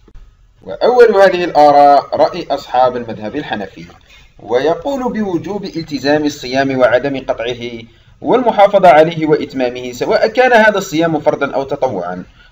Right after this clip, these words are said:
وترك إفساد هذا الصيام منذ الشروع فيه وحتى حلول وقت الغروب، بدليل قوله تعالى: "ثم أتموا الصيام إلى الليل". ومع ذلك فالحنفية لا، لا يرون أن قطع صيام التطوع بعد الدخول فيه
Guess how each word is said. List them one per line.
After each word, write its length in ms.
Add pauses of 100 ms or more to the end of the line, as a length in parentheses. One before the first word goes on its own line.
وترك 480
إفساد 460
هذا 260
الصيام 560
منذ 200
الشروع 600
فيه 400
وحتى 500
حلول 400
وقت 240
الغروب، 520 (360)
بدليل 500
قوله 400
تعالى: 720 (920)
"ثم 260
أتموا 580
الصيام 560
إلى 260
الليل". 340
ومع 300
ذلك 340
فالحنفية 600
لا، 260
لا 180
يرون 340
أن 240
قطع 300
صيام 340
التطوع 580
بعد 300
الدخول 540
فيه 320